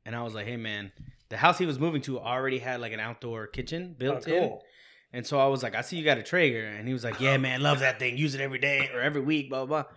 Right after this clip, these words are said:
Speaker 1: And I was like, "All right, man, but listen, just, I'ma just put a bug in your ear. You know what I mean? If you're moving and you don't,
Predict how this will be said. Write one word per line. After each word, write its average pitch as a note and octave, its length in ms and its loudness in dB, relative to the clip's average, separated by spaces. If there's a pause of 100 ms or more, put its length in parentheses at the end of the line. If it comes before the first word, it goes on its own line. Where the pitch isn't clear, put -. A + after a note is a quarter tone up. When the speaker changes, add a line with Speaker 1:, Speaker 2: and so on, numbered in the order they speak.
(440)
Speaker 1:
And B2 120 -4
I C3+ 80 2
was C3 140 0
like, B2+ 140 0
"All A#3+ 100 4
right, F#4+ 100 0
man, F#4 140 0
but D#4+ 80 -2
listen, G#4+ 320 -2 (140)
just, - 300 -12 (120)
I'ma D4+ 200 0
just G4+ 160 4
put F#4 100 4
a A3+ 40 -2
bug E4 200 4
in C#4+ 80 -2
your F3+ 100 2
ear. G2+ 240 -4
You D#3+ 120 -8
know F3+ 80 -2
what F#3+ 60 -2
I G3 60 -4
mean? C#4+ 140 -6 (120)
If - 180 -14
you're G#3 100 0
moving B3 320 2 (640)
and C3+ 120 4
you E3 80 6
don't, F#3 160 4